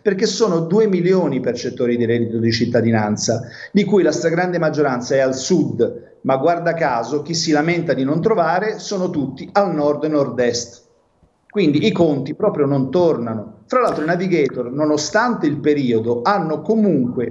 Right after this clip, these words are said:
assunto quarantamila persone, dati ufficiali che il presidente Bonomi non conosce, visto che in una delle sue ultime,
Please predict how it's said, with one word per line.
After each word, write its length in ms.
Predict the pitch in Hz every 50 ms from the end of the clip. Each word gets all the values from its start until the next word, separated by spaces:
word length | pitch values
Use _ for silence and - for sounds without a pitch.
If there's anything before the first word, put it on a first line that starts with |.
| - -
assunto 720 | 175 180 180 - - - - 139 123 117 110 117 127 127
quarantamila 720 | - 202 226 233 269 269 247 240 226 196 180 - - 143
persone, 760 | 127 - 110 - - - - 180 190 185 143 120 110 107 98 - - - - - _ _ _ _
dati 320 | - 127 151 151 151 147
ufficiali 640 | 135 120 - 127 123 - - 135 123 117 113 113 113 113
che 500 | - 151 151 151 - - - - - - _ _ _ _
il 240 | - 147 143 139 139
presidente 540 | 139 135 135 120 139 143 151 147 - 147 131
Bonomi 400 | 131 139 139 143 143 135 127 123
non 160 | 139 151 156
conosce, 640 | 151 202 175 139 127 127 123 - - - 139 131 -
visto 400 | 123 131 131 127 - - 127 120
che 580 | 123 143 143 143 139 - - - - - - _
in 140 | - 139
una 180 | 147 151 147 139
delle 220 | 127 131 127 131
sue 380 | 131 - - 151 143 143 135 135
ultime, 800 | 139 139 147 139 139 - 135 127 127 127 123 120 117 - -